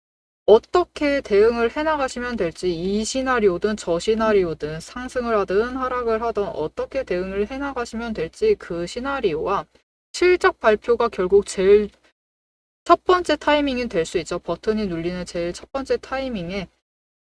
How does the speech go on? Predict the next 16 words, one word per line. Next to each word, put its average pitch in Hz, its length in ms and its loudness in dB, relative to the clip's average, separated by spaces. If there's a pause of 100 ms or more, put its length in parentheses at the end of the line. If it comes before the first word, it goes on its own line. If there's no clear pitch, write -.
(140)
대응을 254 520 4
하실 285 360 -6
수 - 160 -6
있도록 170 560 2 (480)
기준선과 220 1120 -2 (680)
목표 247 500 2
매도가까지 175 680 0 (2000)
얘기를 196 360 6
해보도록 247 560 -2
하겠습니다. 220 680 -6 (400)
자, 180 140 2
왜 247 380 4
그러면 214 560 -2
이렇게 226 680 2
기준을 262 640 0
잡아서 170 840 -4